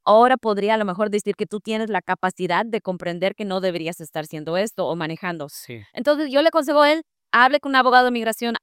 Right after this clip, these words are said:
Speaker 1: antes de salir para estar seguro que todo va a estar bien.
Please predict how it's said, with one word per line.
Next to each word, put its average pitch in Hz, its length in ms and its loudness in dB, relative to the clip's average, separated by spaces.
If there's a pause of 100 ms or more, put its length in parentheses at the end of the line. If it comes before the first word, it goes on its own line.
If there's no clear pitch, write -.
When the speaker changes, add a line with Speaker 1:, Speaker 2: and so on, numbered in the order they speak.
(140)
Speaker 1:
antes 226 520 0
de 214 240 -2
salir 208 600 -2
para 190 160 2
estar 220 240 2
seguro 233 400 2 (340)
que 202 100 -4
todo 226 220 2
va 220 60 6
a - 20 6
estar 214 220 0
bien. 226 260 -2